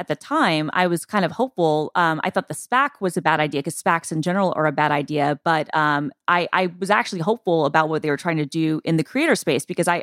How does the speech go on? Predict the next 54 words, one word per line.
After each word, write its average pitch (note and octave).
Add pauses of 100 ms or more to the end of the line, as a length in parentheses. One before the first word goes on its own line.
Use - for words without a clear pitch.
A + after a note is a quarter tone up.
I F3+
agree F3+
with B3
you. -
I D3
think F3
that D#3+
the D#3
ambition D#3
is D#3
really D3
good. G3
And D3+
I, D3
and -
I E3
don't F#3+
have F#3
a D#3
problem F#3
with D#3 (280)
them F3+
spending F3
the D#3+
money E3
that D#3+
they D3+
spend E3+
on D#3
anything D#3+
and D#3
even D#3+ (280)
selling F3
the D3+
lifestyle D#3+
they C#3+
sell. C#3 (260)
What F#3+
was F#3
interesting G#3
to D#3+
me, A3+
though, F3+
was D#3+
just E3
how E3
poorly F3
run D#3 (340)
the F3
business A#3+
was. D#3+
And E3+
I D#3+
think E3+